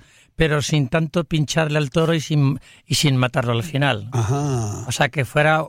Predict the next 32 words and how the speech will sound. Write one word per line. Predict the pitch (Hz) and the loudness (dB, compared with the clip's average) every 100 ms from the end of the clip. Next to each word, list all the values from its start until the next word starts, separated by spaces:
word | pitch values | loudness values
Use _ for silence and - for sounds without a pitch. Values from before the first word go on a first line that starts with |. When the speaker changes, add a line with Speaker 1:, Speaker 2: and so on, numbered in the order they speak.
| - | -4
Speaker 1:
una | 160 156 | 0 0
cosa | 147 165 - 151 | 0 -4 0 0
divertida | 135 131 127 117 175 165 156 156 | 2 2 0 0 0 2 2 2
y | |
agradable | 143 135 143 160 156 156 165 - _ _ | 0 0 2 0 0 0 -2 -8 _ _
y | 139 | -4
que | 147 | -2
al | |
final | - 131 123 | 0 0 2
lo | 127 | 2
dejaran | 117 123 120 | 0 2 2
en | 113 110 | 2 0
paz. | 151 131 - _ - | -2 -2 -8 _ -2
Al | 127 | -2
Speaker 2:
Interesante. | - 127 101 - 110 101 98 87 | 0 -2 -2 -2 -4 -4 -4 0
Speaker 1:
al | 139 | 0
pobre | 113 156 147 143 | 2 0 2 0
toro, | 151 156 160 165 | 0 2 2 2
a, | 151 127 - - _ - _ _ | 0 -2 -14 -20 _ -20 _ _
que | - 127 | -4 2
se | 123 | 4
vaya | 139 143 139 151 - | 4 4 0 -2 -6
con | - 139 | -4 -2
sus | - 135 | 0 0
vacas | 123 147 160 139 | 2 0 -2 -4
y | 156 143 | 0 2
el, | 131 127 139 - - 170 147 - | 2 2 0 -2 -4 -4 -4 -4
Speaker 2:
<laughs> | 160 202 160 - - | -4 -2 -4 -2 2
Speaker 1:
y | 165 | 4
el | 160 | 2
pastito. | 220 160 - 196 - 180 202 180 175 - 196 - 196 - | 2 0 -2 -2 0 0 0 -6 -12 -4 -4 -2 -4 -6
Speaker 2:
Sí. | - 247 285 | -12 -10 -8